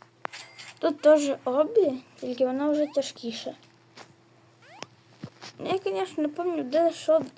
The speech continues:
скільки дають. Ну, я пам'ятаю, яке, яке це все. Пам'ятаю, колись це для мене було дуже тяжко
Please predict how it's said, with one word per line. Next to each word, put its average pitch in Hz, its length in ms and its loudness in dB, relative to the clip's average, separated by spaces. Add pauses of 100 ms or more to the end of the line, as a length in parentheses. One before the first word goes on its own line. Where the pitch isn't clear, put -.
(100)
скільки 302 380 0
дають. 302 560 0 (840)
Ну, 277 120 0
я 320 100 4
пам'ятаю, 311 440 2
яке, 262 440 -4
яке 262 400 2 (100)
це 254 80 -16
все. - 180 -14 (760)
Пам'ятаю, 311 340 4
колись 294 460 6
це 262 120 2
для 254 220 0
мене 254 260 0
було 254 240 0
дуже 254 260 0
тяжко 339 520 -2